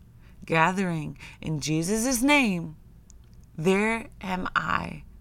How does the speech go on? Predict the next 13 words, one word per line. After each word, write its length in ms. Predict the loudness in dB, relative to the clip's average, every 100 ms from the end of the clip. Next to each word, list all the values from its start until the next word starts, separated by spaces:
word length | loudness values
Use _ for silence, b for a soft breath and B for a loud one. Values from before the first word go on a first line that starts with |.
| -16
with 320 | -6 -6 -4 -8
them. 240 | -8 -8 -10
He 300 | -6 0 2
is 180 | 2 0
with 240 | -4 -6
us. 480 | -4 -6 -6 -14 -16 -18 b b -20 -20 -20 -20 -20 -20 -20 -20 -20 -20 -20 -20 -10 -4
Again, 380 | -2 -2 -2
that 260 | -2 -2 -2
he 260 | -2 2 2
is 160 | 0
in 140 | -2 -2
the 100 | -2
center 640 | -4 -2 -2 -2 -4 -4